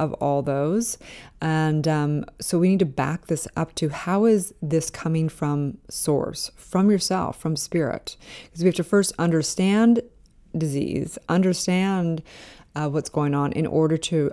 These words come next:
understand how to heal thyself, okay? So, obviously, stress, we know that the moment we assign a meaning to anything, be it positive or negative, we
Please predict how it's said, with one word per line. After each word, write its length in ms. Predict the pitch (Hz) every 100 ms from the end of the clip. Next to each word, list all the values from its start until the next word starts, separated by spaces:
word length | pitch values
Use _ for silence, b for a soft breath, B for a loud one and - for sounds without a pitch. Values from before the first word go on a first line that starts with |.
| -
understand 520 | 151 139 - 147 139
how 320 | - 156 143
to 160 | - 139
heal 200 | - 147
thyself, 520 | 135 131 - - - -
okay? 280 | 156 196 269 - _ -
So, 480 | - 269 247 202 233 - _ _ - - _ _ - -
obviously, 680 | 175 170 170 - 156 160 190 B B B
stress, 680 | - - 208 196 180 220 -
we 200 | 185 175
know 220 | 170 175
that 120 | 165
the 80 | 165
moment 320 | 170 165 170
we 140 | 160 165
assign 640 | 160 - 175 175 165 160 -
a 80 | 165
meaning 420 | 160 180 180 156
to 120 | - -
anything, 720 | 208 233 226 - 143 185 196 - - -
be 140 | 175
it 100 | 156
positive 480 | - 143 143 143 139
or 80 | 147
negative, 480 | 151 156 156 143
we 80 | 143